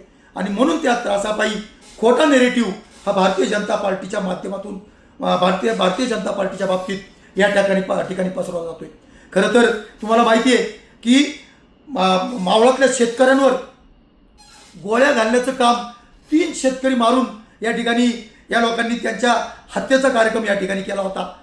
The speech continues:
हे सुद्धा जनता ही आजपर्यंत विसरलेली नाहीये. या सगळ्या गोष्टी आहेत. तसं जर का काढायचं म्हटलं तर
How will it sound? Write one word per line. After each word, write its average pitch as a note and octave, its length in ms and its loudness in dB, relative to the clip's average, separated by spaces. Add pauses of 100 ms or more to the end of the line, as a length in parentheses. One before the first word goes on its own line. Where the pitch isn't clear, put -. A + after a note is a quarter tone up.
(320)
हे C4 80 2
सुद्धा C#4 200 -2
जनता C4+ 300 2
ही D4 60 2
आजपर्यंत C#4 380 -2
विसरलेली C4 480 -4
नाहीये. A#3+ 380 -10 (400)
या A#3 80 -2
सगळ्या D#4 340 2
गोष्टी D4+ 220 2
आहेत. B3 120 2 (540)
तसं A3+ 160 2
जर C4+ 140 4
का C4+ 120 4
काढायचं A#3+ 440 0
म्हटलं A#3+ 280 -4
तर B3 60 -2